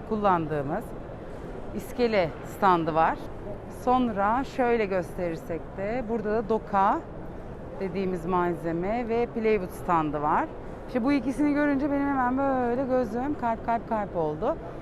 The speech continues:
Ne kadar alçı sıva cephe, e, izolasyon malzemeleri dikkatimi çekse de esas işim kaba yapı olduğu için bu ürünler şu an <laughs> beni bayağı bir etkiledi.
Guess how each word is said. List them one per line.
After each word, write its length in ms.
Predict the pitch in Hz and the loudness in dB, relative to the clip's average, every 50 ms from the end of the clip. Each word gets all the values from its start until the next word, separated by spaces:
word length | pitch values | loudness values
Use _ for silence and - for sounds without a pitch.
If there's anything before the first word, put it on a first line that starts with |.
| - - - | -10 -4 -2
Ne 100 | 226 233 | -2 2
kadar 380 | 233 226 208 190 208 220 226 160 | 4 4 4 4 4 4 4 4
alçı 360 | 202 208 208 208 208 - 214 | 4 4 4 2 0 -4 -8
sıva 440 | - - - 220 202 202 208 202 - | -6 -4 -2 0 2 2 2 2 0
cephe, 400 | 202 202 - 202 202 202 190 165 175 - 160 | -2 -2 0 0 0 0 0 -2 -4 -4 -4
e, 240 | 175 175 170 170 170 | -2 0 0 0 -2
izolasyon 560 | 185 - 190 190 196 190 180 - - 202 190 | -2 -2 0 0 2 0 0 -2 -2 -2 0
malzemeleri 680 | 196 190 190 190 175 180 190 190 190 185 190 190 175 | 2 2 2 2 2 0 -2 -2 0 -2 -2 -2 -4
dikkatimi 460 | 185 190 - 196 190 180 196 185 185 175 | -6 -6 -6 -6 -6 -4 -4 -4 -4 -2
çekse 420 | - 202 180 - - - 196 170 | -2 -4 -4 -4 -4 -4 -2 0
de 160 | 175 202 269 302 - - - - - - - - - - - - | 0 0 0 -2 -6 -10 -12 -10 -10 -10 -10 -10 -10 -10 -6 -6
esas 300 | 196 - - 214 165 - | -4 -4 -4 -4 -4 -4
işim 260 | 160 - - - 220 - - | -6 -6 -6 -6 -4 -2 0
kaba 200 | 214 185 190 196 | 0 0 2 2
yapı 240 | 190 180 - - 208 | 0 0 0 0 0
olduğu 340 | 196 185 180 185 160 208 | 0 2 0 0 0 0
için 380 | 202 175 156 - - - 226 262 - - - - - - - - - - - - - | 0 0 -2 -4 -6 -6 -6 -6 -8 -10 -10 -10 -10 -10 -10 -10 -10 -10 -10 -6 -4
bu 100 | 202 208 - | -4 -2 -2
ürünler 480 | 208 190 175 180 180 180 185 196 208 220 | -2 -2 -2 -2 -2 0 -2 -2 -2 -4
şu 180 | 214 - - 208 | -4 -2 2 2
an 160 | 196 196 202 214 - - - - | 4 4 2 0 -4 -6 -8 -8
<laughs> 240 | - - - - - | -8 -8 -6 -2 0
beni 260 | 185 190 190 190 - | 0 0 0 0 0
bayağı 400 | 202 196 196 185 175 170 170 156 | 0 0 0 0 0 0 -2 -2
bir 60 | 196 | -4
etkiledi. 680 | 190 175 160 - - 170 160 156 151 143 - 170 208 | -6 -6 -6 -8 -8 -8 -6 -6 -4 -4 -4 -4 -4